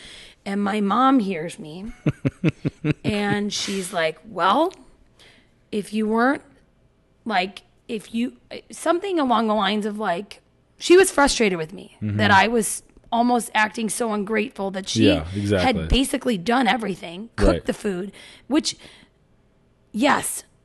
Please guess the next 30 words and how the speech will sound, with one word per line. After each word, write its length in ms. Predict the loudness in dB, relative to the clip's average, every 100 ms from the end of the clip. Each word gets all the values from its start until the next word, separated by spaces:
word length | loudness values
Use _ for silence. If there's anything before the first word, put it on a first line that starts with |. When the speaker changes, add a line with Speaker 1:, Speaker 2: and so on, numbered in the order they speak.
| _ _ _ 0
Speaker 1:
every 340 | 4 4 2
right 360 | 2 4 4 0
she 200 | -6 -6
had 220 | -4 -4
to 80 | -6
be 160 | -6 -4
angry. 400 | -4 -6 -12 -16 -20 -20 _ -6
And 160 | -4
she 160 | -2 -4
said 380 | -2 0 0 -2
something 360 | -6 -4 -4
to 120 | -6 -6
me. 140 | -2
I 100 | -2
don't 180 | 0 -2
remember 340 | -2 0 -2
what 180 | 0 -2
it 100 | -2
was, 260 | 0 0 0
but 120 | -4
it 120 | -4
involved, 640 | -4 -4 -2 -2 -4 -8
like, 220 | -8 -8 -12
fuck 500 | -4 0 2 0 -6
and, 440 | -10 -12 -14 -18 _ _ _ _ _ _ _ _ _
y-, 120 | -16 -12
you 140 | -6 -2
know, 280 | 0 0 -4
you're 220 | -2 0
being, 600 | 2 2 2 2 2 0